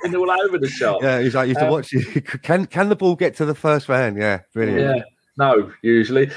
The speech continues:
Speaker 1: Saka corner into the middle of the box this time. Everton head it, header it out to Cedric, and you think, "Yeah, they're going, shoot, shoot." He has a teeny little bit of a run, has a kick.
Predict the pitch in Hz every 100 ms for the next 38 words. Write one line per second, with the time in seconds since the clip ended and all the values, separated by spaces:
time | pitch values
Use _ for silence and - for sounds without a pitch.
0 | - - 214 226 214 196 - 185 170 160
1 | 147 143 139 143 190 175 131 120 92 -
2 | 107 - 113 110 113 113 - - 196 202
3 | 214 170 165 139 170 151 156 - - 160
4 | 160 - 151 131 120 - 135 - 175 143
5 | 113 113 127 131 120 151 151 147 143 147
6 | 170 180 - 349 349 277 - - 320 330
7 | 190 - - - - 160 170 - 269 285
8 | 220 160 143 147 156 131 131 143 220 302
9 | 311 - - - - -